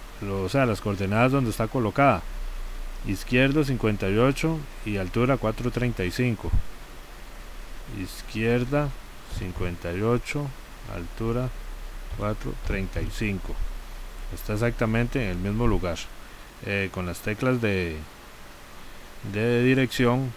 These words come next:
simplemente, bueno, vamos a correr esto donde está episodios. Eh, eso sí que no, no tape la palabra porque como son botones que van a estar visibles, no puede estar tapando,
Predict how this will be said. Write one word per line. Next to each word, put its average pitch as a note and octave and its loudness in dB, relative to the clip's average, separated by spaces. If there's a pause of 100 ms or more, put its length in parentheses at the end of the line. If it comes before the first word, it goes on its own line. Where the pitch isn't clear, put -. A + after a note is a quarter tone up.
simplemente, G#2+ 0
bueno, G#2 0
vamos G2+ -2
a G2 -2
correr F#2+ 0
esto G#2 -2
donde G2+ -2
está G#2 -2 (160)
episodios. G#2+ -2 (1700)
Eh, F#2+ 0
eso G#2+ 0
sí A#2 2
que G#2+ 0
no, G#2 2
no G2 0
tape A#2 2
la A2+ 6
palabra A2 4
porque E2+ 10
como F2 -2
son G2 2
botones A#2+ 4
que G2+ 0
van G#2+ 2
a - 2
estar A#2+ 2
visibles, B2 4
no G2 0
puede A2 8
estar A2+ 0
tapando, G2+ 0